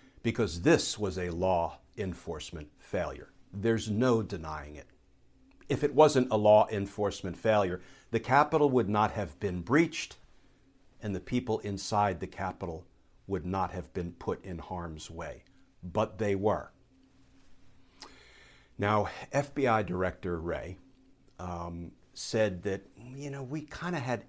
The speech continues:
insufficient evidence supporting the conclusion that there would be a,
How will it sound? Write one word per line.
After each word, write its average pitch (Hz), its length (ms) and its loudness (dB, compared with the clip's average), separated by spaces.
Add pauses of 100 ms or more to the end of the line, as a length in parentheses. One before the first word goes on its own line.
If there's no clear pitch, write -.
insufficient 113 1120 -4
evidence 92 720 -8 (600)
supporting 110 760 -2
the 95 100 -2
conclusion 127 720 -2
that 95 140 -4
there 110 120 2
would 110 160 0
be 110 180 0
a, 95 160 0